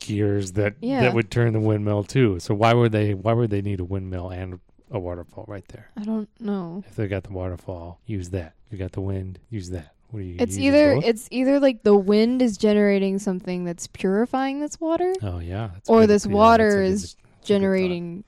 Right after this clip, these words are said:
Speaker 2: something that's moving this wind in.
Speaker 1: Or the wind is generating something that's pumping water up from the,
Speaker 2: Yeah.
Speaker 1: from the ground, and then they're, so maybe they're creating an artificial river here by pumping it up from the
Speaker 2: Huh.
Speaker 1: ground.
Speaker 2: So this is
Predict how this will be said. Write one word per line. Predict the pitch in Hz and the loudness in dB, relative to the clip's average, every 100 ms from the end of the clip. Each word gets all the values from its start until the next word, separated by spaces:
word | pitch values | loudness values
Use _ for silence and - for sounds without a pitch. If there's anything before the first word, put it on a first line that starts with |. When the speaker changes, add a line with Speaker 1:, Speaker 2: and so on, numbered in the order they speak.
| _ | _
Speaker 2:
something | 202 180 185 170 160 | -8 -6 -6 -8 -10
that's | 156 180 | -12 -10
moving | 185 185 165 160 | -4 -2 -2 -8
this | - 175 | -12 -14
wind | 185 180 123 | -12 -10 -6
in. | |
Speaker 1:
Or | 113 107 | 0 2
the | 98 98 | 2 0
wind | 92 117 120 110 104 | 2 2 2 0 0
is | 98 87 - | 0 -2 -6
generating | - 101 98 | -6 -4 -4
something | - 95 92 | -6 -6 -6
that's | 87 80 - - | -10 -12 -18 -18
pumping | - 107 107 92 | -10 -8 -8 -8
water | 85 92 92 92 | -6 -6 -4 -4
up | 101 98 - - _ | -6 -8 -10 -18 _
from | 214 | 0
the, | 220 | 2
Speaker 2:
Yeah. | 208 185 - 220 | 2 -2 -6 -14
Speaker 1:
from | - 90 | -12 -10
the | 82 | -10
ground, | - 98 101 87 80 | -6 -4 -4 -6 -12
and | 90 85 | -12 -12
then | 85 | -10
they're, | 85 82 - _ | -10 -12 -18 _
so | - 98 | -8 -4
maybe | 92 95 92 | -2 0 0
they're | 90 | -2
creating | 90 - - 101 98 131 143 95 95 | -6 -8 -6 -4 -2 -2 -2 -4 -8
an | 120 110 | -10 -8
artificial | 98 95 - - - | -6 -8 -12 -16 -14
river | 85 101 104 80 - | -8 -6 -6 -10 -20
here | _ _ _ | _ _ _
by | 92 | -14
pumping | - - 92 95 | -12 -14 -8 -8
it | 87 | -6
up | 87 90 _ | -10 -12 _
from | - 101 | -14 -12
the | 87 | -8
Speaker 2:
Huh. | 233 | -6
Speaker 1:
ground. | 254 240 82 _ _ _ | -6 -6 -12 _ _ _
Speaker 2:
So | - | -2
this | 233 262 262 | 0 0 -2
is | 233 190 | -8 -10